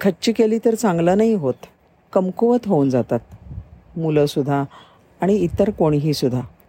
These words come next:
खरं तर थोडंफार ऊन, वारा, पाऊस आपल्या मुलांना सोसू द्यायला हवं, तरच ते मजबूत बनतील. मग जीवनामध्ये कितीही वादळं आली तरी पालकांच्या भरोशावर त्यांना जगावं लागणार नाही.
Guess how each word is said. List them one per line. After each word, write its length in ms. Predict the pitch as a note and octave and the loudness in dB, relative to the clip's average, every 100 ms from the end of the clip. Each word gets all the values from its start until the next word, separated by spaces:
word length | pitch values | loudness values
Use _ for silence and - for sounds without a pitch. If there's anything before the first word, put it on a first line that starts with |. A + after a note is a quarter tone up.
| - | -6
खरं 260 | - E3+ E3+ | 0 0 2
तर 100 | E3 - | -2 0
थोडंफार 500 | E3 D#3+ D#3+ E3+ - | 0 0 0 -2 -2
ऊन, 380 | D#3 D#3 D#3+ D#3 | -6 -4 -4 -4
वारा, 380 | C#3+ C3+ C#3+ D3 | -2 0 0 -2
पाऊस 540 | - C3+ D3 C3 - _ _ - | -2 -2 -4 -8 -16 _ _ -18
आपल्या 260 | B2+ D3+ D3 | -4 -2 0
मुलांना 420 | D3 C#3 C#3 D3+ | 0 0 -2 -4
सोसू 360 | - C3 - | -4 -4 -2
द्यायला 300 | D#3 C3+ A#2+ | 0 0 0
हवं, 220 | B2+ A2+ A#2 _ _ _ _ _ _ _ - | -4 -6 -10 _ _ _ _ _ _ _ 0
तरच 380 | A3+ C#4+ C4+ - | 2 2 0 0
ते 40 | |
मजबूत 360 | F#3+ C#3+ C#3 C#3+ - | 0 -2 -2 -4 -2
बनतील. 380 | C#3 C3+ C3+ B2+ - - _ _ _ _ _ _ | -6 -2 -4 -4 -12 -20 _ _ _ _ _ _
मग 140 | A#3 A#3 | -2 0
जीवनामध्ये 600 | G3+ G3+ G3+ G#3 G#3 G#3 | 2 2 2 0 -2 -2
कितीही 380 | - E3+ F#3+ F#3+ | -4 -4 -2 0
वादळं 420 | F#3+ E3 D#3+ D#3+ | 2 2 2 2
आली 300 | E3 D3 D3 C#3 _ _ _ - | 2 2 -2 -4 _ _ _ -2
तरी 120 | F3 | -2
पालकांच्या 640 | E3+ D3+ D3 D#3+ E3+ E3 E3+ | 2 0 0 0 -2 0 0
भरोशावर 580 | D3 D3+ D#3 E3 E3 | 2 0 0 0 0
त्यांना 300 | D#3+ D#3 D3+ | 0 -2 0
जगावं 380 | C#3+ C3+ C#3 C#3+ | 0 2 2 2
लागणार 360 | C#3+ B2 B2+ B2+ | 0 0 -2 -2
नाही. 200 | C3 | -2